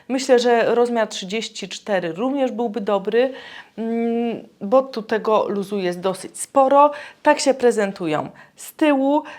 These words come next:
tak się prezentują, jeśli chodzi o długość. Ja mam na sobie teraz około dziewięciocentymetrowe obcasy i te spodnie mają długość odpowiednią. Mam kowbojki, także z szeroką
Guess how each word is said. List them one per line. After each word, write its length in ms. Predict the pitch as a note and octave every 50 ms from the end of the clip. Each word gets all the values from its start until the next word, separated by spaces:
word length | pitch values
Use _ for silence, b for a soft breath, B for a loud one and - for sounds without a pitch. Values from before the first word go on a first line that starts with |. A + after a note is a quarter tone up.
| B B _
tak 240 | - C#4 C#4+ D4 C#4+
się 160 | - D4 C#4
prezentują, 640 | - B3 B3+ A#3 B3 A#3+ A#3 A#3+ C4 C#4 B3 A#3 A#3
jeśli 360 | A#3 A3 A3 A3 - - G#3+
chodzi 400 | G#3+ G#3 G#3+ G#3 G3 F#3 F3+ -
o 220 | - D#3+ E3+ E3+ E3 B B B B B
długość. 640 | D3 F3 A#3 C4 C#4 E4 D#4 A3 F#3 E3 F3+ - - B B B B
Ja 100 | C4+ D4+
mam 220 | D#4 D#4 D4 C#4
na 100 | C4+ C4
sobie 280 | - - D4 A#3+ B3+ B3+
teraz 280 | B3+ C4 B3+ C4 B3
około 420 | - - A3+ - A#3+ A#3+ A3 G#3 G#3+
dziewięciocentymetrowe 1300 | F3+ F3+ B3+ C#4+ C#4 D4+ C4+ C4 C4 B3 B3+ - A#3+ A3 A3+ A#3 A3 A3 G#3+ G#3 - A#3+ A#3 G3 F3+ - -
obcasy 800 | - C#4 - - - - C4 A3+ G3 F#3+ - - - G#3 C4+ F4+ - B B B B B B B B _ _
i 180 | C4 D#4 E4
te 180 | E4 - D4+ B3
spodnie 460 | G#3 - - B3+ B3+ B3 A#3+ B3 B3+
mają 300 | A#3 A3+ A3 A3 G#3+ G#3+
długość 340 | G3+ G#3 A3 F#3+ G3+ G3 -
odpowiednią. 840 | G3 F3+ - - D#3+ D#3+ D#3+ G3 B3 C#4 C4+ C4 C4 C4+ B3+ B3+ B3+ B B B B B B -
Mam 180 | C4 F4+ F#4+
kowbojki, 640 | F#4+ - G4 F4+ D#4 C#4+ C4 F#3+ F3 - - G#3 G3
także 280 | - G#3 G3 G3+ A3+
z 120 | A3 - -
szeroką 480 | C#4 C4+ B3 A#3+ A#3+ B3 A#3+ A#3 A3+